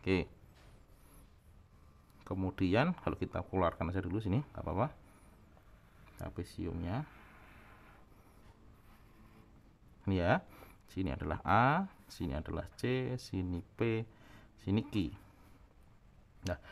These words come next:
sini tadi kan tegak lurus di sini kan sudah kita ketemukan. Nah, ini. Berarti kita ketemukan tadi adalah hasilnya adalah enam akar dua ya. Di sini berarti enam akar dua.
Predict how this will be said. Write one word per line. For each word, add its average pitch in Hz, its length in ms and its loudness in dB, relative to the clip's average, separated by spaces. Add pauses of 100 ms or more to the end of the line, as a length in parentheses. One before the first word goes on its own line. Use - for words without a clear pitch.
(180)
sini 117 240 4
tadi 127 160 2
kan 185 160 0
tegak 135 320 4
lurus 113 400 2
di 104 80 2
sini 117 320 0
kan 170 80 0
sudah 123 240 0
kita - 320 -8
ketemukan. 117 480 2 (1600)
Nah, 120 800 0
ini. 92 240 2 (640)
Berarti 123 720 -2
kita - 240 -6
ketemukan 113 480 -2
tadi 113 320 0
adalah 107 240 0
hasilnya 104 400 -2
adalah 98 240 0
enam 110 240 -4
akar 98 240 0
dua 98 240 6
ya. 90 160 2 (1040)
Di 107 80 -8
sini 107 80 0
berarti 98 240 -4
enam 95 240 0
akar - 160 -4
dua. - 280 -6